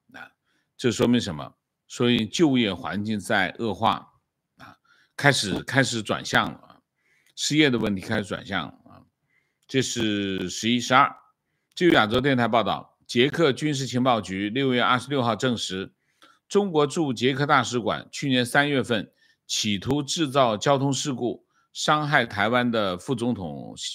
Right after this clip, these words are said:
肖美琴。肖美琴当时在访问。呃，捷克军事情报局说，去年三月十八号，呃，台湾的肖美琴副总统访问捷克，中国政府对驻捷克大使馆下命令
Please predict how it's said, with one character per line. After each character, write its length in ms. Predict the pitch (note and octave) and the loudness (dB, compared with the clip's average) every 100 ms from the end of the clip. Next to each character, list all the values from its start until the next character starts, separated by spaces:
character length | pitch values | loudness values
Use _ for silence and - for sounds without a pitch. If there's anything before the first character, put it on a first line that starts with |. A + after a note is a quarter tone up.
| - _ _ | -14 _ _
肖 200 | - C#3+ | -2 0
美 220 | C3+ E2+ | 0 -2
琴。 380 | C#2+ - C#2+ D2+ | -4 -8 -10 -12
肖 180 | - D#3 | -4 -2
美 160 | C3+ G#2 | -2 -4
琴 220 | - G2+ | -6 -4
当 180 | A#2 A#2 | -4 -4
时 140 | A2 | -4
在 160 | A2 F#2+ | -4 -4
访 220 | D2 A#1 | -6 -10
问。 200 | F#2 E2 _ _ _ _ _ _ _ _ _ | -10 -10 _ _ _ _ _ _ _ _ _
呃， 600 | G#2 G#2+ A2 A2 A2 G#2+ | -6 -2 0 0 -2 -4
捷 300 | G#2 C3 D#3+ | 2 2 2
克 260 | E3 F#3 C#3+ | 2 2 2
军 220 | E3 D#3+ | 0 -4
事 140 | D3 | -4
情 180 | B2+ B2+ | -2 2
报 160 | C#3 A#2 | 2 2
局 180 | G#2+ | -2
说， 380 | A2+ C#3 C3+ - | -2 -2 -2 -6
去 200 | - E3+ | -10 -4
年 120 | D3 C3+ | -2 0
三 240 | C#3+ C#3+ | 2 0
月 120 | C3+ | 0
十 160 | A2+ A#2 | -4 2
八 200 | B2+ C3 | 4 4
号， 280 | C3+ A2 - _ _ _ _ _ _ _ | 2 0 -2 _ _ _ _ _ _ _
呃， 460 | - B2 B2 A#2+ A#2+ | -2 0 2 2 0
台 240 | - C3+ | 0 2
湾 160 | D3+ D#3 | 4 4
的 120 | D3 | 2
肖 180 | C#3 D#3+ | 2 2
美 160 | B2+ | 0
琴 200 | G#2 A#2+ | 0 -2
副 160 | B2 C#3 | -2 -2
总 200 | B2 C3 | -2 -2
统 160 | A2 F2+ | -2 -6
访 240 | G2 D#2+ | -6 -4
问 260 | G#2 A2 G2+ | -2 -2 -4
捷 220 | F#2 G2+ | -4 -4
克， 300 | - C#3 - _ _ _ _ - | -2 -2 -4 _ _ _ _ -6
中 120 | E3+ | -2
国 120 | E3+ | 0
政 180 | E3+ D3 | 2 0
府 160 | G#2 | -2
对 580 | F2+ D3+ C#3 B2+ A#2 G#2 | -4 0 2 2 2 0
驻 320 | F#2 F3+ D3+ | -4 -2 -2
捷 200 | A2+ A#2+ | 0 2
克 120 | B2+ C#3+ | 2 4
大 160 | C#3 | 4
使 160 | A#2+ C3 | 4 -2
馆 300 | G#2 D2+ C#2+ | -4 -6 -6
下 300 | - E3 C3 | 2 4 4
命 200 | C#3 C#3 | 2 0
令 260 | D3 B2+ | -2 -4